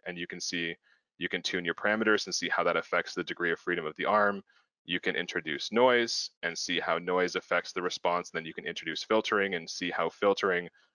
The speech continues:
while reducing the noise, also introduces some lag and makes it a little bit unstable, and you have to retune. So you can really get an understanding of how these types of systems work and how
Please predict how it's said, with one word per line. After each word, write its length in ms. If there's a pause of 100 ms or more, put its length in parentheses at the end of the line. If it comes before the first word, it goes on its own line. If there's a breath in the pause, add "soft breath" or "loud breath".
while 320
reducing 520
the 80
noise, 460
also 680 (520 soft breath)
introduces 640
some 220
lag 380
and 80
makes 220
it 40
a 20
little 120
bit 80
unstable, 460
and 100
you 40
have 160
to 100
retune. 440
So 100
you 160
can 160
really 280
get 200
an 80
understanding 720 (540)
of 120
how 420
these 240
types 280
of 80
systems 480
work 240
and 100
how 520